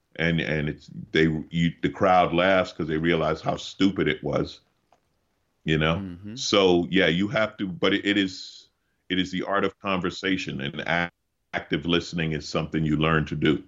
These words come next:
Speaker 1: You have to focus on it.
Speaker 2: Yeah, I found with me, it's still something I'm working on, but I found the more comfortable I am with my material, the easier I can listen to the audience and how they're responding instead of being in my own head.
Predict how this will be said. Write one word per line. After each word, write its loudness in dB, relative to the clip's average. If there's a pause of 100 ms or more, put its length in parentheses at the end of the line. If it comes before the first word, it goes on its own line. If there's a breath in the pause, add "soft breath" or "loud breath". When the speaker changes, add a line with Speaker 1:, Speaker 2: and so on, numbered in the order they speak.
(420)
Speaker 1:
You 6
have 2
to 2
focus 0
on -4
it. -18 (1500 soft breath)
Speaker 2:
Yeah, 2
I 4
found -2
with -4
me, -2
it's -4
still -4
something -2
I'm -2
working -2
on, -4
but -2
I 0
found -2
the -6
more 0
comfortable -6
I -2
am -4
with -6
my -2
material, -2 (120)
the -8
easier -4
I 0
can -6
listen -4
to -10
the -4
audience -2
and -10
how -4
they're -4
responding -6
instead -8
of -10
being -6
in -10
my -8
own -10
head. -10